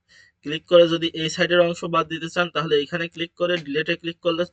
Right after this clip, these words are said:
চলে যাবে। আর এই সাইডের অংশ বাদ দিতে চাইলে এই সাইডের অংশ সিলেক্ট, সিলেক্ট করার পর যদি ডিলিটে ক্লিক করেন, তাহলে চলে যাবে। আর যদি মাঝখানের অংশ বাদ দিতে চান, তাহলে এখানে আসার পর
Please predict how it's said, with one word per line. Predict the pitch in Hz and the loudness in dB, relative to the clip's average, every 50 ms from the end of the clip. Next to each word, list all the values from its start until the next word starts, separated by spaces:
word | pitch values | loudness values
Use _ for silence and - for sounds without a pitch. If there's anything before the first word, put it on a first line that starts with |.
| _ - - | _ -14 -6
চলে | - 151 139 131 123 | -2 -2 -2 0 -2
যাবে। | 117 107 107 - - - _ _ _ - - - _ - | -4 -4 -6 -6 -8 -12 _ _ _ -20 -20 -20 _ -6
আর | 135 143 | -2 0
এই | 151 156 151 | 0 0 0
সাইডের | - 180 160 160 165 165 | 0 -2 -2 0 0 0
অংশ | 165 170 175 190 | 0 -2 -2 -2
বাদ | 175 165 156 151 | -2 0 0 -2
দিতে | 147 156 151 170 - | -2 -6 -14 -14 -8
চাইলে | - 170 147 151 170 190 240 - _ _ _ _ _ _ _ _ _ | -4 -2 -2 0 0 -2 -4 -6 _ _ _ _ _ _ _ _ _
এই | 147 143 | -12 -10
সাইডের | - 170 156 165 170 170 | -6 -4 -2 2 2 2
অংশ | 170 170 190 190 185 | 0 0 -4 -6 -6
সিলেক্ট, | - - 170 160 170 - _ _ 170 170 | -6 -6 -6 -6 -8 -8 _ _ -18 -14
সিলেক্ট | - - 160 151 170 170 - _ - | -12 -8 -6 -4 -4 -6 -6 _ -4
করার | 175 170 175 165 170 170 170 | -2 0 0 0 0 -2 -4
পর | - 160 160 156 139 117 117 - - _ _ _ _ _ _ _ _ _ _ - | -4 -6 -2 -2 -2 -2 -2 -6 -12 _ _ _ _ _ _ _ _ _ _ -8
যদি | 151 156 156 | -8 -8 -6
ডিলিটে | 151 143 151 160 160 180 180 | -4 -2 -2 -2 -2 -4 -8
ক্লিক | - 165 170 - | -8 -8 -10 -8
করেন, | _ 180 180 185 185 180 | _ 0 0 0 0 -2
তাহলে | - 151 156 151 143 | -6 -4 -2 -4 -4
চলে | - 131 123 123 117 | -4 -6 -8 -6 -6
যাবে। | 113 113 113 113 | -6 -4 -4 -4
আর | 120 135 135 | -4 -4 -6
যদি | 135 143 151 147 139 | -6 -6 -6 -6 -6
মাঝখানের | 123 127 - - - - 175 180 180 | -8 -10 -10 -10 -10 -6 -4 -2 -2
অংশ | 175 170 170 - 170 | -4 -4 -6 -8 -6
বাদ | 147 139 131 131 | -4 -4 -6 -6
দিতে | 127 120 117 120 - | -8 -12 -12 -12 -10
চান, | - 120 113 123 135 - _ _ _ _ _ _ _ | -10 -10 -12 -12 -14 -16 _ _ _ _ _ _ _
তাহলে | _ 135 131 139 143 151 147 | _ -8 -6 -2 0 0 -2
এখানে | 139 135 - 156 147 151 | -2 -4 -8 -10 -8 -8
আসার | 147 147 - 175 160 156 165 - | -8 -6 -6 -6 -6 -6 -6 -4
পর | 156 147 143 135 120 | -2 0 2 2 0